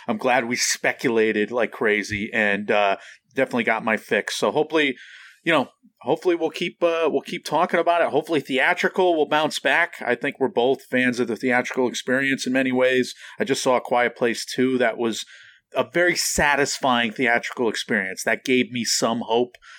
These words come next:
I will say. And, um, I, I, you know, more of that, please, movie theaters, more of that. So I tip my hat to, uh, to, to all of these entertainment entities that gave me stuff to watch at home. I, I applaud Netflix for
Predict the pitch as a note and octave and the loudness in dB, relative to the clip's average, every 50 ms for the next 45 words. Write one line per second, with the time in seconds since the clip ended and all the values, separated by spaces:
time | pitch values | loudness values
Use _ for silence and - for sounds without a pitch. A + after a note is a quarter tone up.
0 | - - - A2+ A2 A2 A2+ A2 A2 G#2 - - C3 A2+ A2 A2 A2 A2 G#2+ - | -12 -4 -2 0 0 2 2 2 2 0 0 0 0 2 2 2 0 0 -4 -12
1 | - - - - - - A#2 A2+ A2 G#2+ A2 G#2+ A2+ G#2+ A2+ G#2 A2+ A2+ - A#2 | -20 -20 -20 -12 -4 0 2 2 2 0 0 0 -2 -2 -2 -2 -4 -4 -2 -2
2 | A#2 G#2+ A2+ A2+ A2+ A2+ - _ _ _ _ _ _ _ - E3+ A#2+ G2 G#2+ C3+ | -2 0 0 -2 -2 -2 -6 _ _ _ _ _ _ _ -6 -6 -6 -4 -6 -10
3 | - - C3+ B2+ C#3 D3 D#3 D3+ C#3+ C3 A2 B2+ A#2 G2+ G2+ - - - - A#2 | -10 -8 -4 0 2 2 4 4 2 2 2 2 2 2 0 -2 -6 -6 -4 -4
4 | G2+ F#2 F#2 - - A2+ G#2 F#2+ F#2+ F#2+ - - G#2 - A2 G#2+ - - B2 A#2 | -4 -4 -6 -10 -4 -4 -4 -4 -4 -8 -10 -8 -8 -8 -8 -8 -6 -2 0 0
5 | A#2 A#2 A2+ G#2 G#2 F#2+ F#2 F#2+ - - - A#2+ G#2 G2+ F#2+ - - - - - | 2 4 2 2 2 0 -2 -2 -6 -4 -2 -2 -2 -2 -2 -6 -12 -16 -8 -4
6 | - A2+ G#2 - - C#3 - - B2+ A#2 A2 A2 A#2 A2+ A2+ A2 - - - B2+ | -2 -2 -2 0 -4 -4 -2 0 0 0 0 2 0 0 0 -2 -4 -4 -2 -2
7 | A#2+ A2+ A2+ A2 A2 G#2+ G#2 G2+ G2+ - - - - - - _ - - B2+ B2 | 0 0 2 2 2 2 2 0 -2 -8 -16 -20 -20 -20 -20 _ -8 -2 -2 -2
8 | A2+ A2+ A2+ G#2+ - - - - C3 B2+ B2 - - C#3 C#3 E3 F3 D#3+ D#3+ C#3+ | -2 -2 -4 -8 -12 -14 -8 -6 -6 -6 -6 -4 -2 0 2 2 2 0 0 -2
9 | C#3+ C#3+ C3+ A2+ - - C#3 C#3 C3 - - D3+ D3 D3+ D3 D3 C#3 C#3 - - | -4 -2 -2 -2 -2 -2 0 0 0 -2 -2 -4 -2 -2 -2 -4 -4 -4 -2 -2
10 | C#3 C3 B2+ - C#3 - - D3+ C#3 A#2+ - C3+ A2 - C#3 C3 C3+ B2 B2+ C3+ | -2 -2 0 -2 -6 -4 -4 -6 -4 -2 -2 -2 -2 0 0 0 0 2 0 0
11 | B2+ A#2+ A2+ - - - - - - D3 - - C#3 C3 C#3 C3+ C3 - D3 A#2+ | 0 0 -2 -4 -10 -16 -8 -2 -2 -2 0 0 0 2 2 2 2 0 -2 0
12 | C#3 D3+ D#3 D3+ D3+ D3 C3 - - - - - - - A#2 B2+ B2 A#2 A2+ A#2 | 0 0 0 0 0 -2 -4 -12 -20 -20 -20 -10 -4 -2 -2 -2 0 0 0 0
13 | B2 A2+ - - C#3+ C#3 C#3 C#3 B2+ B2 C3 C#3+ C#3+ - - D3 D3 C3+ - - | -2 -4 -4 -2 0 2 2 2 0 0 0 -2 -2 -2 -2 -2 -2 -2 -4 -4
14 | - B2+ A#2+ | -2 -2 -2